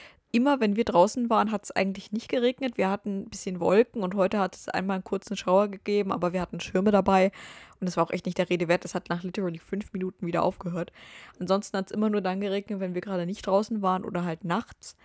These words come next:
Ich meine, da waren wir obviously auch nicht draußen, aber you know. Ja, das, äh, war einfach richtig toll. Wir hatten leider keinen super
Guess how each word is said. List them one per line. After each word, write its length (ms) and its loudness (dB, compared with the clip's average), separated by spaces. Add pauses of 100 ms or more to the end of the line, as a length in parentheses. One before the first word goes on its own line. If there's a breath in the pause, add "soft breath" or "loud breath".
(260 soft breath)
Ich 60 -20
meine, 180 -4
da 40 -4
waren 160 -2
wir 140 -2 (160)
obviously 560 -4
auch 180 -8
nicht 220 -8
draußen, 380 -4
aber 340 -6 (380 soft breath)
you 120 -2
know. 300 2 (300)
Ja, 220 4
das, 340 -4
äh, 60 -2 (300)
war 320 -2
einfach 360 -6
richtig 240 -12
toll. 320 4 (340 loud breath)
Wir 80 2
hatten 160 -2
leider 220 0
keinen 520 -2
super 380 -2